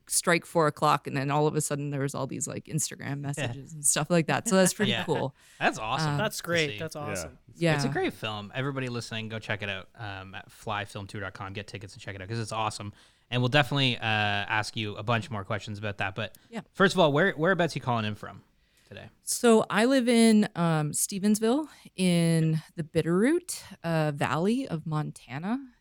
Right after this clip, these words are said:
Speaker 1: And I'm
Speaker 2: Nice.
Speaker 1: about thirty-five minutes south of Missoula or so. Um,
Speaker 2: Amazing.
Speaker 1: yeah, it's, this is, like, one of the most, I, I like to say, like, I grew up in one of the most beautiful places in North America, and now I
Speaker 2: Yeah.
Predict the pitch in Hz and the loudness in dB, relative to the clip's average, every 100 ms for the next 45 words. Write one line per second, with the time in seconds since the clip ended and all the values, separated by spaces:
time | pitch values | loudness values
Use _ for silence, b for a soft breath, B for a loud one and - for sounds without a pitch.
0 | _ 156 151 151 151 160 190 233 269 269 | _ -6 -2 0 0 2 2 4 4 2
1 | - - 180 180 180 185 190 175 170 151 | -4 -4 0 2 0 -2 -2 0 0 0
2 | 151 170 - 143 147 165 156 147 139 127 | -2 0 -2 0 -2 -2 -4 -2 -2 -4
3 | 143 175 208 - 226 277 _ b b b | -4 -2 -2 -6 -8 -14 _ b b b
4 | b b b _ 160 160 151 147 147 147 | b b b _ -4 0 2 2 2 2
5 | 147 143 147 _ _ _ - 196 165 147 | 0 -2 -6 _ _ _ 0 4 6 4
6 | 170 - - 185 185 170 156 151 - - | 0 -4 -2 0 0 0 2 2 0 -2
7 | 160 156 143 147 147 139 143 - _ 160 | 2 2 2 0 0 0 0 -2 _ -8
8 | 110 180 196 - 180 190 196 196 - 160 | -2 2 2 4 4 4 2 -2 0 2
9 | 151 156 156 147 165 151 147 165 156 151 | 2 2 2 0 -2 0 0 -2 -2 -2
10 | 151 147 - _ _ _ 160 156 160 156 | 0 -2 -4 _ _ _ -6 -2 0 0
11 | - 143 160 160 147 139 147 143 120 - | -2 -2 0 2 2 0 -2 -6 -6 -2
12 | 185 202 - 147 147 139 135 127 | 0 0 0 -2 0 0 2 0